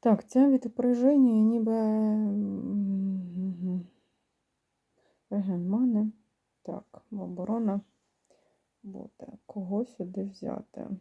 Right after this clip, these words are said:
Мгм. Мабуть, мабуть. Пенькаж не візьме. Швидше за все, що доведеться.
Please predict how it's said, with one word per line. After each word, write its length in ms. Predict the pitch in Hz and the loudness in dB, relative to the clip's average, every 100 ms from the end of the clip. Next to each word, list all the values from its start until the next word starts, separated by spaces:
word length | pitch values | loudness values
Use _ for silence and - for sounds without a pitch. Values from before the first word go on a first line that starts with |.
| _ _ _ _ _ _ _ _ _ _ _ _ _ _ _ _ _ _ _ _ _ _ _ _ _ _ _ | _ _ _ _ _ _ _ _ _ _ _ _ _ _ _ _ _ _ _ _ _ _ _ _ _ _ _
Мгм. 1600 | 233 196 185 190 196 196 202 220 - 240 247 - 180 180 180 180 - _ _ _ - | -10 -8 -8 -6 -6 -2 -2 -4 -8 -10 -10 -8 -6 -4 -4 -6 -12 _ _ _ -4
Мабуть, 800 | 208 185 185 214 220 214 208 - | -2 0 0 0 0 -2 -6 -8
мабуть. 680 | 185 185 180 190 208 _ _ _ _ _ _ _ _ _ _ _ _ _ _ _ _ _ _ _ _ _ _ _ _ _ _ _ _ 196 190 - | -6 -4 -4 -4 -8 _ _ _ _ _ _ _ _ _ _ _ _ _ _ _ _ _ _ _ _ _ _ _ _ _ _ _ _ -8 -8 -6
Пенькаж 560 | 202 196 - 190 190 | -4 -4 -4 -4 -4
не 160 | 185 180 | -6 -2
візьме. 520 | 214 262 196 160 165 180 _ _ _ _ _ _ | -2 0 0 0 -4 -8 _ _ _ _ _ _
Швидше 360 | - 190 185 | -12 -10 -8
за 120 | 175 180 | -4 -4
все, 240 | - 175 | -2 -4
що 180 | - 180 | -4 -6
доведеться. 800 | 175 175 175 170 170 - 165 | -4 -4 0 -2 -2 -4 -4